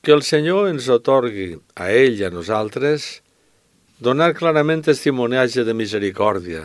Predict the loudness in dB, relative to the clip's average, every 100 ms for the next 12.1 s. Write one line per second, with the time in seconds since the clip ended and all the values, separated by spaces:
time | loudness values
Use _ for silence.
0 | -16 -16 -10 -8 -8 -6 -4 -4 -6 -12
1 | -12 -6 -6 -4 0 0 -2 -8 -6 -4
2 | -2 0 2 2 2 0 0 0 0 -2
3 | -10 -12 _ _ _ _ _ -4 -2 -2
4 | -6 -2 0 0 0 2 2 2 0 2
5 | 0 0 -2 0 0 -2 -6 -12 -18 _
6 | _ _ _ _ _ _ _ _ 0 0
7 | 4 4 4 4 2 2 2 2 2 0
8 | 2 0 0 -4 -8 _ _ -4 -4 -2
9 | -2 -2 -2 -10 -14 -10 -2 0 0 -2
10 | -6 -2 0 0 -6 -16 _ _ _ _
11 | -12 0 0 2 0 0 0 2 2 2
12 | 0